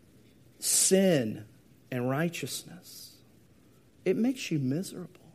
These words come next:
It makes you cranky, unhappy. You're restless. Why?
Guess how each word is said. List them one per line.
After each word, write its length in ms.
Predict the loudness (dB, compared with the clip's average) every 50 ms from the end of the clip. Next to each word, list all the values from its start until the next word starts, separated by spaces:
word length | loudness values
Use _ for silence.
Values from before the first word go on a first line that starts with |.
| -20 _ -20 _ _ -20 -20 -20 _ -20 -20 _ _ _ _ -20 -20 -20 -20 -20 _ _ _ -20 _ -20 _ -12 -2
It 80 | 0 2
makes 380 | 4 4 2 2 -2 -4 -2 2
you 320 | 4 4 4 2 0 -2 -8 -16 -20 -20 -20 -20 _ -20
cranky, 800 | _ -16 -14 -10 -6 -2 0 0 -2 -2 -4 -10 -10 -10 -12 -16 -10 -6
unhappy. 840 | -4 -4 -4 -2 0 0 2 2 2 0 -4 -10 -12 -12 -14 -20 -20 -20 -20 -20 _ _ -20 -20 -20 -20 -20 -20 -20 -20 -20 -20 -20 _ _ -20 -20 -20 _ -20 -20 _ -20 _ -20 -20 _ -20 _ -10 0
You're 140 | 4 6 8
restless. 840 | 8 12 12 12 12 12 10 8 4 4 4 2 0 0 -6 -4
Why? 540 | -2 0 0 2 2 2 2 2 2 0 -2